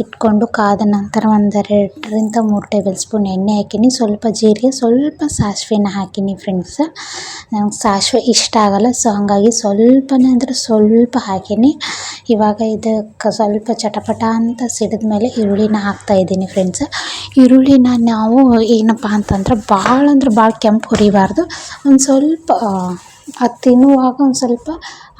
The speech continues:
ಈರುಳ್ಳಿ ಬಾಯಿಗೆ ಸಿಗಬೇಕು, ಅಲ್ಲಿವರೆಗೂ ಅದನ್ನು ಫ್ರೈ ಮಾಡಬೇಕು. ಇಲ್ಲಿ ನೋಡ್ತಾ ಇರ್ಬೋದು ಫ್ರೆಂಡ್ಸ್ ನೀವು, ಇವಾಗ ನಾನು ಒಂದು ದಪ್ಪ ಈರುಳ್ಳಿ ಇತ್ತು ಅದು ತೊಗೊಂಡಿದ್ದೀನಿ. ಇದಕ್ಕೆ ಬೇಕಂದ್ರೆ ನೀವು ಹಸಿ ಬಟಾಣಿ ಇರುತ್ತಲ್ಲ ಅದನ್ನು ಹಾಕೋಬೋದು, ಸ್ವಲ್ಪ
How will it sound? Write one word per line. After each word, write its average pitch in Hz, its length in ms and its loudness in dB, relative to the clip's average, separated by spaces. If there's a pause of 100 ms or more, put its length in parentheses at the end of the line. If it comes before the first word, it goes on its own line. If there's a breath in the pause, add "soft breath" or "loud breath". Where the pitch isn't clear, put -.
(120)
ಈರುಳ್ಳಿ 269 360 6
ಬಾಯಿಗೆ 220 420 0
ಸಿಗಬೇಕು, 208 400 0
ಅಲ್ಲಿವರೆಗೂ 214 480 2
ಅದನ್ನು 208 240 -2
ಫ್ರೈ 202 300 0
ಮಾಡಬೇಕು. 202 680 -2 (640 soft breath)
ಇಲ್ಲಿ 240 160 2
ನೋಡ್ತಾ 220 340 -4
ಇರ್ಬೋದು 208 340 0
ಫ್ರೆಂಡ್ಸ್ 196 400 -4
ನೀವು, 220 260 -2 (100)
ಇವಾಗ 208 300 -6
ನಾನು 202 280 -2 (500 loud breath)
ಒಂದು 202 200 -2
ದಪ್ಪ 220 320 -4
ಈರುಳ್ಳಿ 233 300 4
ಇತ್ತು 220 260 -2
ಅದು 220 160 -4
ತೊಗೊಂಡಿದ್ದೀನಿ. 190 600 -2
ಇದಕ್ಕೆ 202 260 -6
ಬೇಕಂದ್ರೆ 214 560 -2
ನೀವು 208 200 -10
ಹಸಿ 214 400 -6
ಬಟಾಣಿ 202 340 -6
ಇರುತ್ತಲ್ಲ 196 480 -8
ಅದನ್ನು 202 320 -8
ಹಾಕೋಬೋದು, 202 440 -2
ಸ್ವಲ್ಪ 220 300 -6